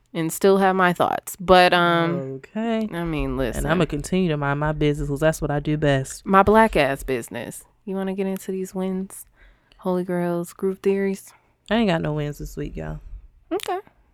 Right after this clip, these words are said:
Speaker 1: My only win is I kinda took my advice from my buddy. She, her last, uh,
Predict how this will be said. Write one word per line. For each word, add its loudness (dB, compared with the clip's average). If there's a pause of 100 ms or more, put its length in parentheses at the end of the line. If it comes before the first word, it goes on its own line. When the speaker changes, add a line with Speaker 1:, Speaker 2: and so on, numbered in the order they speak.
(460)
Speaker 1:
My 10
only 6
win 4
is 4
I 6
kinda 0
took 2
my 6
advice 4
from 4
my 6
buddy. 4
She, 0
her 4
last, 4
uh, 2